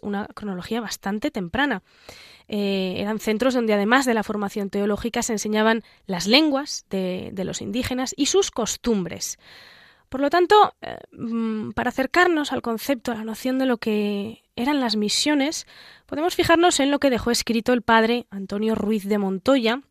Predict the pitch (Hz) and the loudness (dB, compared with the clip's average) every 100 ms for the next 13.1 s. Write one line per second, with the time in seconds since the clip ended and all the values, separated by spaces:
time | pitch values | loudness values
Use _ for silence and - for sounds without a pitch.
0 | _ _ _ _ _ 277 285 262 247 247 | _ _ _ _ _ 0 2 2 2 0
1 | 247 233 233 - 226 202 208 277 302 294 | 0 -2 -4 -2 -4 -2 0 2 2 -2
2 | - - _ _ 202 - 214 226 254 226 | -8 -20 _ _ -8 0 0 2 2 2
3 | 208 - 254 - 240 - 233 208 202 247 | 0 -2 -4 -2 -4 -2 -4 -6 2 6
4 | 247 190 - _ _ 262 349 381 311 240 | 6 4 -6 _ _ 0 0 2 0 0
5 | - 196 - 170 170 190 - 185 - _ | -2 -6 -6 -6 -4 -2 -2 -6 -10 _
6 | _ _ 196 202 214 330 392 247 233 349 | _ _ -2 2 4 4 4 2 2 2
7 | 285 - - 190 208 359 - - 196 190 | 0 -2 -2 0 0 -2 -4 -4 -4 -2
8 | - - 359 359 285 254 269 277 233 226 | -2 0 4 4 4 4 4 4 2 2
9 | 247 - - _ _ _ 202 208 233 294 | 0 -6 -10 _ _ _ -2 0 2 4
10 | 359 359 339 320 294 294 254 254 233 - | 6 4 4 2 2 0 2 2 2 -2
11 | 180 175 180 185 214 240 214 - - - | -4 -4 -6 0 2 4 2 -4 -6 -8
12 | - - 269 - 180 302 285 202 190 202 | -6 0 2 2 -2 0 2 2 0 -6
13 | - | -8